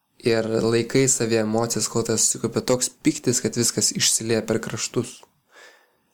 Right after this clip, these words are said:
A, pasitaikius progai kartais sumenkini silpnesnius už save, kad jaustumeis, nu, šiek tiek geriau. A, kita vertus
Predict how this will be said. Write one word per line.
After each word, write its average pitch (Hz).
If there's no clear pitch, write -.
A, 110
pasitaikius 151
progai 143
kartais 135
sumenkini 113
silpnesnius 110
už -
save, 113
kad -
jaustumeis, 107
nu, 139
šiek -
tiek 110
geriau. 113
A, 107
kita 123
vertus 127